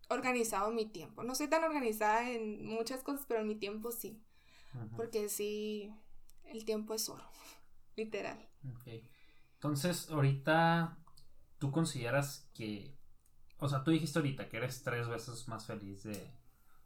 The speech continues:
Speaker 2: de lo que eras estando ya. ¿Eso te lo esperabas? ¿No te lo esperabas?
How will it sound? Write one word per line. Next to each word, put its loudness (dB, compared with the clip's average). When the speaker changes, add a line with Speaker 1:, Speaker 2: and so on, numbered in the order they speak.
Speaker 2:
de -4
lo 0
que -6
eras 0
estando -2
ya. -4
¿Eso 0
te 4
lo 6
esperabas? -4
¿No -8
te -8
lo -4
esperabas? -2